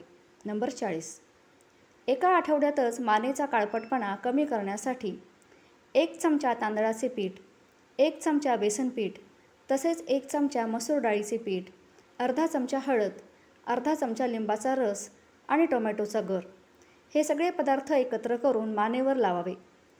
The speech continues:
पंधरा मिनिटांनी घासून स्वच्छ धुवावे, त्यामुळे मानेचा काळपटपणा लवकर कमी होतो. नंबर एक्केचाळीस, एक ग्लास गरम पाण्यात चार चमचे लिंबाचा रस टाकून पिल्याने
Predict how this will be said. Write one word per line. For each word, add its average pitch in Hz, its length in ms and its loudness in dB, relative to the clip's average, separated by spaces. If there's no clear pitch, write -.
पंधरा 294 280 4
मिनिटांनी 277 420 4
घासून 269 380 -4
स्वच्छ 247 340 -2
धुवावे, 180 400 -2
त्यामुळे 226 400 2
मानेचा 294 440 2
काळपटपणा 247 640 0
लवकर 226 320 0
कमी 202 240 -4
होतो. 196 300 -8
नंबर 226 260 2
एक्केचाळीस, 185 720 -4
एक 330 220 4
ग्लास 294 300 4
गरम 233 280 0
पाण्यात 226 320 0
चार 302 220 4
चमचे 269 380 0
लिंबाचा 226 460 -2
रस 220 220 -2
टाकून 214 280 -6
पिल्याने 233 440 0